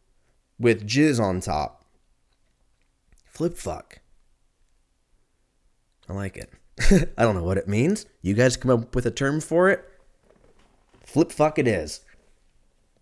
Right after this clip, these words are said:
Maybe that, and then they look at us like, "Dude, just drink the espresso." Or espresso if you're dumb. So yeah, blue cheese, dude.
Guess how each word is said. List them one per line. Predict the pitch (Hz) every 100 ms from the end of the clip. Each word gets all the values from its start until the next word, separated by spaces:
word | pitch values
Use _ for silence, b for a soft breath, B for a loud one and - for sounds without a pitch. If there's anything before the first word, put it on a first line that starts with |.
| _ _ _ _ _ _ _
Maybe | 113 156
that, | 170 143
and | 135 147
then | 156 127
they | 143
look | 165 160
at | 123 156
us | 147 -
like, | 110 -
"Dude, | 180
just | 101 117 -
drink | 127 151
the | 135
espresso." | 110 - - 143 - 69 - _ _ _ _ _ _ _ _ _ _ _ _
Or | 101 -
espresso | 131 135 - 104 95 - 85 85
if | 107
you're |
dumb. | 101 123 101 76 - _ _ _ _ _ _ _ _ _ _ _ _ _ _ _ _ _ _ _ _ _ _ _ _ _ _ _ _ _ _ _ _ _ _ -
So | 135
yeah, | 101
blue | 131 180
cheese, | 170 160 104
dude. | 80 87